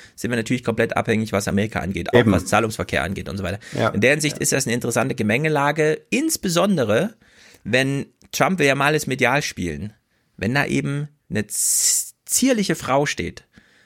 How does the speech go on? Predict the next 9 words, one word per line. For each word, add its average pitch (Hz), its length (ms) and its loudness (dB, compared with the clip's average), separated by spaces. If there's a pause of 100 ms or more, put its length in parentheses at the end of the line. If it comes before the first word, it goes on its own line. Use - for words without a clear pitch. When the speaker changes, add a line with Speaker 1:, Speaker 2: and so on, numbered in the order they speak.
(160)
Speaker 1:
wo 113 260 2
das 113 240 -2
ganze 139 440 0 (160)
Rambo-Gehabe 123 1200 2
vor - 160 0
der 123 100 -2
Kamera 143 360 -2
nicht 135 160 -4
funktioniert. 117 540 -4